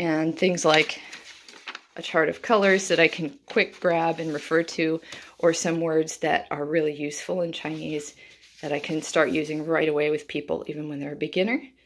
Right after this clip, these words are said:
And I have that ready to go. Don't have to write it on the board. Um, I've also played some things with green screen using this bag that I got at Actful a couple of years ago. So it just happens to be the right color of green, and when I wad it up,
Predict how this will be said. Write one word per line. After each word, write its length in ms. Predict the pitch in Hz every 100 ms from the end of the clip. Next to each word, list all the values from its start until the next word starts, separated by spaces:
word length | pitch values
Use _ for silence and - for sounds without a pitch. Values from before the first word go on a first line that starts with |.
| _ _ -
And 80 | -
I 40 | 175
have 140 | 160
that 160 | 165 165
ready 200 | 160 156
to 80 |
go. 300 | 156 185 269 - -
Don't 160 | 160 151
have 200 | 160 147
to 100 | 147
write 220 | 151 151
it 100 | 147
on 100 | 143
the 60 | 139
board. 340 | - - - - _ - - - -
Um, 320 | 165 151 143 139 - - - - _
I've 120 | 185 190
also 220 | 240 214
played 360 | - 202 208
some 160 | - 190
things 360 | 190 180 175 -
with 340 | 180 214 -
green 240 | 185 180
screen 400 | 170 - 180 170
using 360 | 170 170 190 196
this 220 | 185 165
bag 360 | - 202 349 294
that 160 | 233
I 60 | 214
got 180 | 240 254
at 80 | 160
Actful 460 | 220 - - -
a 40 | -
couple 260 | - -
of 80 | -
years 300 | - - -
ago. 340 | - 107 196 - - - - -
So 120 | 220
it 80 | 240
just 160 | 254
happens 340 | 262 240 233 -
to 60 |
be 560 | 226 196 190 190 196 - _ _
the 100 | 170
right 320 | 165 180 190
color 240 | - 208 165
of 160 | 160
green, 600 | 160 220 180 151 247 - - _ -
and 160 | 180 180
when 120 | 170
I 100 | 156
wad 260 | 156 165 170
it 120 | 165
up, 240 | 151 -